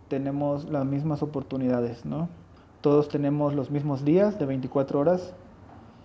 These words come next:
y, digo, si tienes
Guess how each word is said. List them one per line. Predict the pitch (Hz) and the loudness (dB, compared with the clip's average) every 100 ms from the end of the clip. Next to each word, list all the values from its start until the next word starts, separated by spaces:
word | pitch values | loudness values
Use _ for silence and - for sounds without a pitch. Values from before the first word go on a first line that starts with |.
| - - - - - - | -20 -20 -20 -20 -8 4
y, | 156 147 151 - - - - - - - - - | 4 6 2 0 -14 -20 -20 -20 -20 -20 -16 -6
digo, | 147 143 | -2 -2
si | 135 143 | -2 -4
tienes | - 147 151 151 151 - - | 2 2 4 4 4 0 -8